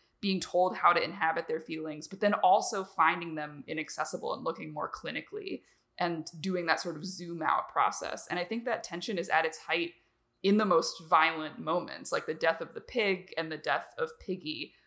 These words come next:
Both are, both take a turn to that clinical eye at the end of it,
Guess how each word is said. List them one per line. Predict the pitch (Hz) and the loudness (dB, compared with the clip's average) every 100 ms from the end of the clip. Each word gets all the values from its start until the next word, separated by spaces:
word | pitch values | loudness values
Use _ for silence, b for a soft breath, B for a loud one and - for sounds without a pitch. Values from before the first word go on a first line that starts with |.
| b | b
Both | - 208 254 | 4 4 6
are, | 226 196 180 - - | 4 4 2 -4 -2
both | 190 196 - | 0 0 0
take | 240 196 | -4 -2
a | 202 | -4
turn | - 170 170 175 | -4 -4 -4 -6
to | 180 | -2
that | 147 - | -2 -2
clinical | - - 170 165 156 147 | -4 -4 -4 -4 -6 -2
eye | 139 147 147 - - 196 | 4 4 4 0 -8 -6
at | - - | -6 -2
the | - | -2
end | 151 156 156 | -2 -2 -6
of | - | -4
it, | 139 - | -4 -6